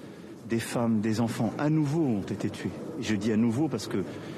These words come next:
je l'avais déjà dit à nos compatriotes la semaine dernière, c'est depuis le début de cette guerre,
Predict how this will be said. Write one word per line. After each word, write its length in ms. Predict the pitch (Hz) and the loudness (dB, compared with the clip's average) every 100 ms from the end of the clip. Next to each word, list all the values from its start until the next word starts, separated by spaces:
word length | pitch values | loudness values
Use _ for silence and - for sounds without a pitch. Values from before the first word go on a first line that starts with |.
| - | -10
je 140 | - | -4
l'avais 180 | 107 101 | -2 0
déjà 240 | 101 110 110 | 2 2 2
dit 140 | 113 | 2
à 40 | |
nos 100 | 107 98 | 2 2
compatriotes 480 | 104 98 - 107 | 0 -2 -2 -2
la 80 | 107 | 0
semaine 280 | 95 98 98 | 2 4 4
dernière, 340 | 110 120 131 117 | 4 4 2 0
c'est 200 | - 98 | -2 -2
depuis 240 | 87 - | -2 0
le 100 | 98 92 | 0 2
début 480 | 120 113 127 104 107 - - - - - | 2 4 4 4 2 -6 -10 -10 -10 -4
de 60 | 214 | 0
cette 260 | - 95 101 | 0 0 0
guerre, 460 | 135 165 151 - | 2 2 0 -4